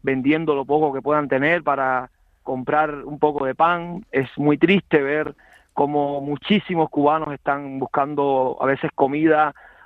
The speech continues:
o cosas en los contenedores de basura. Es muy triste ver que hay niños que no pueden tomar leche, algo tan básico. Es muy triste ver que el pueblo de Cuba, pues, le falta aseo para poder asearse,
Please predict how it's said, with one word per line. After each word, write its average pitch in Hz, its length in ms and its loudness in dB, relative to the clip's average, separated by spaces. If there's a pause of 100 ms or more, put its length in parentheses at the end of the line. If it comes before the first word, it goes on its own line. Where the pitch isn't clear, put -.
(100)
o 123 440 -2 (400)
cosas 160 360 0
en 147 100 -4
los 135 100 -4
contenedores 139 800 0 (440)
de 135 80 2
basura. 147 600 2 (560)
Es 147 120 -2
muy 160 240 -2
triste 175 680 0 (220)
ver 151 220 2
que 131 400 0
hay 139 140 -2
niños 175 360 0
que 151 120 -2
no 143 100 -4
pueden 151 220 0
tomar 139 240 0
leche, 170 580 0
algo 135 240 0
tan 127 220 -2
básico. 151 600 0 (440)
Es 135 100 0
muy 139 160 4
triste 160 640 2 (260)
ver 143 200 0
que 139 240 0
el 131 100 -4
pueblo 147 300 2
de 135 100 0
Cuba, 151 420 4
pues, 131 280 -4
le 127 140 -2
falta 135 380 -2
aseo 147 520 -2 (260)
para 123 300 -4
poder 127 220 0
asearse, 151 760 -2